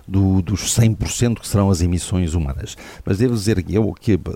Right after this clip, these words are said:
acompanho política há muito tempo, surge sempre, "então e os outros?" ou "então e aquele outro setor e vocês estão a amassar o meu?"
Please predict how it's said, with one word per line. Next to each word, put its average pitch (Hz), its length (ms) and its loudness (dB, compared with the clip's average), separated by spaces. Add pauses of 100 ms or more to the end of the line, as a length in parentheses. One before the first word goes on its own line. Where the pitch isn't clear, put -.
acompanho 98 400 -2
política 87 340 -2
há 87 40 2
muito 90 500 -4
tempo, 113 420 -2 (420)
surge - 360 -2
sempre, - 420 -2 (100)
"então 104 360 2
e 98 40 2
os 98 160 0
outros?" - 460 -4 (100)
ou 110 140 4
"então 123 320 2
e 113 60 4
aquele 110 220 2
outro 110 200 0
setor 123 460 2
e - 20 2
vocês 101 320 0
estão 101 180 -4
a 95 40 2
amassar 92 340 0
o 92 80 2
meu?" 80 260 -4